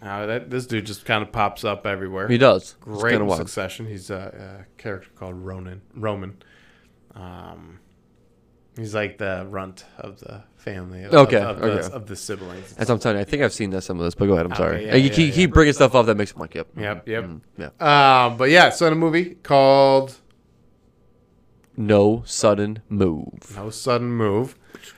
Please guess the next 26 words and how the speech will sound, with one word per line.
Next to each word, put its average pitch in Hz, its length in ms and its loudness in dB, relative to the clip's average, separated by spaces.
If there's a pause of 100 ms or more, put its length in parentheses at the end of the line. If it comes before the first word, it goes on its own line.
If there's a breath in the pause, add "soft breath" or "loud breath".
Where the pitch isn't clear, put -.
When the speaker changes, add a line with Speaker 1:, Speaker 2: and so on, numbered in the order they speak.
(300 loud breath)
Speaker 1:
uh, 92 500 -8
directed 113 420 -4
by 113 180 -2 (260)
Steven 143 380 -4
Soderbergh, 151 720 0
and 170 320 -4
I 175 140 2
was, 185 320 2 (960 soft breath)
uh, 185 120 -12
very 185 680 0
intrigued, 180 880 -4 (160)
uh, 123 520 0 (680)
with 151 200 -4
his 147 240 -2
camera 185 480 0
angles 120 600 -2
and 117 180 -6
his 113 180 -4
camera 156 360 -4
shots 101 440 -2
in 107 120 -8
this, 104 240 -10
in 110 180 -12
this 107 180 -10
movie. 110 600 -6
Um, 90 640 -10